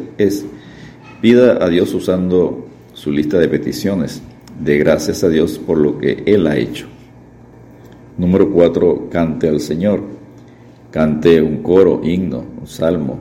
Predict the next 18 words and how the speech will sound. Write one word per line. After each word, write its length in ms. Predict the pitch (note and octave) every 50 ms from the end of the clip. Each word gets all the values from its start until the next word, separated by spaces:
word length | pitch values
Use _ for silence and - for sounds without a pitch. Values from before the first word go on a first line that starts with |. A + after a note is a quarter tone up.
| - - - - - - - - -
Alabe 340 | - D#2+ E2 F#2 A#2 B2 B2
a 40 | A2+
Dios 320 | G2+ G#2 G#2 G2+ A#2 G2+
como 380 | - - F#2+ F2 E2 D#2+ D2+ D2+
enseña 320 | D2+ C#2+ - E2+ E2 E2+
Efesios 320 | E2+ E2 E2+ E2 E2+ D#2+ -
cinco 220 | - E2 D2 C#2+
diecinueve, 580 | D#2 D2 D2+ D2+ D2 C#2+ F2 F#2+ F#2+ E2 C#2+ C#2+ D2 - -
hablando 340 | D2 C#2+ D2 D#2 D#2 E2
entre 180 | E2 C#2+ - D#2
vosotros 400 | D2 C#2+ D2+ D2 D2 C#2 D#2+ -
con 160 | - D2 B1+
salmos, 520 | - - - D#2 E2 E2+ D#2 C#2 C#2 C#2+ -
con 240 | - - C2+ C2+ - -
himnos 440 | - F#2+ F#2+ F#2+ F2+ D#2 D#2+ D#2 -
y 40 | D2+
cánticos 400 | C2+ - D2 D2 C#2 - C#2+ E2+
espirituales, 680 | E2 - - F2 D2 - - E2 F2 F#2 E2 C#2+ B1+ -